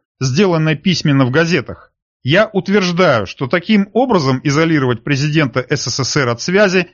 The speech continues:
невозможно. То есть,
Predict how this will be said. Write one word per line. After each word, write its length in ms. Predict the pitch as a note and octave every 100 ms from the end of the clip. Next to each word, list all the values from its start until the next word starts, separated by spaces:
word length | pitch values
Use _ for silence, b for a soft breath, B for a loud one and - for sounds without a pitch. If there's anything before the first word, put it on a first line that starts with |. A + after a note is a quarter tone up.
| -
невозможно. 920 | C#3 F#3+ F#3 E3+ E3+ C3+ G#2+ G2 C2 _ _ _ _ _ _
То 180 | - C#3
есть, 300 | C3+ E3+ -